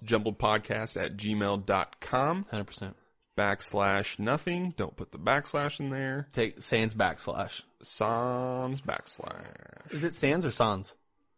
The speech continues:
Speaker 1: One of the two. Either
Speaker 2: I,
Speaker 1: or. Potato.
Speaker 2: I,
Speaker 1: Patata.
Speaker 2: I guess it depends where you grew up.
Speaker 1: 'Cause I say s-,
Speaker 2: 'Cause
Speaker 1: well,
Speaker 2: S A N S
Speaker 1: sans
Speaker 2: is French, I
Speaker 1: Yeah.
Speaker 2: assume.
Speaker 1: Yeah. I
Speaker 2: But
Speaker 1: think
Speaker 2: I
Speaker 1: it would
Speaker 2: say
Speaker 1: be s-,
Speaker 2: sans.
Speaker 1: yeah, I mean, I say sans serif, but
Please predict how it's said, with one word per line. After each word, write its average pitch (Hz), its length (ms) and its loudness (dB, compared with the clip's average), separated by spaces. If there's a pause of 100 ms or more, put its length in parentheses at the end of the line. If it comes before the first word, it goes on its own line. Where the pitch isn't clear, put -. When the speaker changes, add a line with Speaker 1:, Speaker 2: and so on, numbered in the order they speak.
(440)
Speaker 1:
One 104 200 0
of 95 60 0
the 90 60 -2
two. 98 220 -4 (840)
Either 113 180 4
Speaker 2:
I, 101 60 4
Speaker 1:
or. 104 160 2
Potato. 95 520 0
Speaker 2:
I, - 60 -2
Speaker 1:
Patata. 98 340 4
Speaker 2:
I 139 60 2
guess 135 220 2
it 120 100 -4
depends 107 320 -2
where 104 140 -2
you 90 140 -4
grew 95 360 -4
up. 87 240 -6 (640)
Speaker 1:
'Cause 117 160 2
I 120 80 8
say 117 180 4
s-, 98 100 0
Speaker 2:
'Cause 123 280 2 (220)
Speaker 1:
well, 147 200 6
Speaker 2:
S 143 180 6
A 135 200 10
N 131 140 6
S 127 180 6
Speaker 1:
sans 104 220 -2
Speaker 2:
is 87 80 -14
French, 98 640 0
I 107 80 4
Speaker 1:
Yeah. 101 60 8
Speaker 2:
assume. 90 280 -2 (220)
Speaker 1:
Yeah. 92 160 2
I 92 60 -6 (520)
Speaker 2:
But 107 140 4
Speaker 1:
think - 40 6
Speaker 2:
I 120 60 8
Speaker 1:
it 120 40 8
would 113 80 6
Speaker 2:
say 113 80 6
Speaker 1:
be 104 40 4
s-, 98 60 2
Speaker 2:
sans. 104 500 0 (100)
Speaker 1:
yeah, 98 320 4
I 117 60 4
mean, 113 160 4
I 107 40 2
say 101 160 0
sans 98 360 0
serif, 92 400 2
but - 180 -6